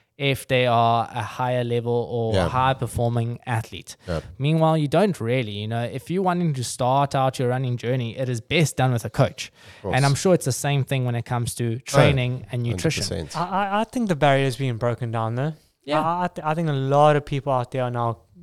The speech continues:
Speaker 3: you know, realizing it, and s-, and hopefully same in, in both industries.
Speaker 2: Mm.
Speaker 3: Um, because,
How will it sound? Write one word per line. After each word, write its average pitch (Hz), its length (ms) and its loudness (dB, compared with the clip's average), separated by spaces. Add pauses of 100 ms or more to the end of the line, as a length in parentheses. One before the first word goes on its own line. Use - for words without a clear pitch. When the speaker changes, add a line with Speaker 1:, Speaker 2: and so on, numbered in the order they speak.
Speaker 3:
you 131 100 -8
know, 120 100 -2
realizing 120 540 0
it, 143 100 -4
and 135 120 0
s-, - 160 -4
and 135 220 -4
hopefully 147 380 2
same 127 420 2 (360)
in, 139 140 -2
in 139 200 -2
both 156 320 6
industries. 113 680 -2 (420)
Speaker 2:
Mm. 127 200 2
Speaker 3:
Um, 123 80 0
because, 139 380 4